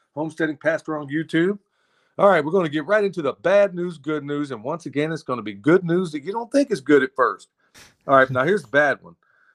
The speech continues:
And, man, there was so many to select from, but,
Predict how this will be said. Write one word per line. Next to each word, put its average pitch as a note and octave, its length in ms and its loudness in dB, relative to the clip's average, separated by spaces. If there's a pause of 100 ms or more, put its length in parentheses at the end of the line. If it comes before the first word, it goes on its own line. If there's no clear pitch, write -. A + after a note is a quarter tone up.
(180)
And, B2 180 -6
man, C#3+ 260 -2
there D3+ 120 0
was C#3 180 -4
so F#3 500 -6
many D3 340 -8
to A2+ 100 -14
select C3 440 -2
from, C3 460 -4 (300)
but, B2 320 0